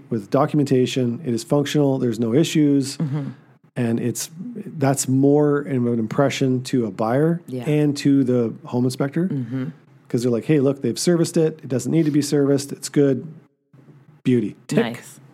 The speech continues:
Speaker 2: Yeah.
Speaker 1: Tick.
Speaker 2: Nothing to write in that column.
Speaker 1: Nothing to write in that column.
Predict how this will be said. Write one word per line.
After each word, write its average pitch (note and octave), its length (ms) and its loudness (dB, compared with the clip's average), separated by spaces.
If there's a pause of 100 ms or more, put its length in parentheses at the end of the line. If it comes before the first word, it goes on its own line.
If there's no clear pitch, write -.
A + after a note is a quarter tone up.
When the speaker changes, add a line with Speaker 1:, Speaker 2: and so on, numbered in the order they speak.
Speaker 2:
Yeah. A#2+ 240 0
Speaker 1:
Tick. - 120 -12 (340)
Speaker 2:
Nothing C#3 260 -2
to D3+ 60 2
write D3 240 2
in C#3+ 80 0
that D3 220 -2
column. A2+ 420 -6
Speaker 1:
Nothing B2+ 320 0
to A#2 80 0
write A2+ 140 0
in G2 80 -6
that G#2 120 -4
column. F#2+ 260 -10